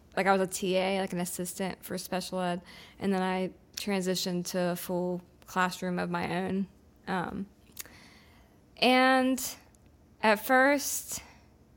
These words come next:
it was fine. Like, I felt really confident as a teacher, and I felt like I was doing a good job,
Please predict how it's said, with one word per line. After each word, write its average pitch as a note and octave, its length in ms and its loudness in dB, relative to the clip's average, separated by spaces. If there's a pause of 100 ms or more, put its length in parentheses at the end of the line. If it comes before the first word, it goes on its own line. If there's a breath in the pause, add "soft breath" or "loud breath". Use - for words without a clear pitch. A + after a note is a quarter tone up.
(380)
it A3 200 2
was G3+ 600 4
fine. A3 680 2 (280)
Like, G#3+ 300 0 (720 soft breath)
I G3+ 160 2
felt G3+ 320 2
really G3 180 4
confident G#3+ 680 -2 (260)
as G#3+ 140 0
a G3+ 80 2
teacher, A3+ 500 -4 (480)
and F3+ 380 -2
I F3 60 0
felt - 200 -4
like F#3 140 -4
I F#3+ 100 0
was F3+ 140 -4
doing G3 240 -2
a F#3+ 40 -2
good F#3 160 -2
job, G3 400 -2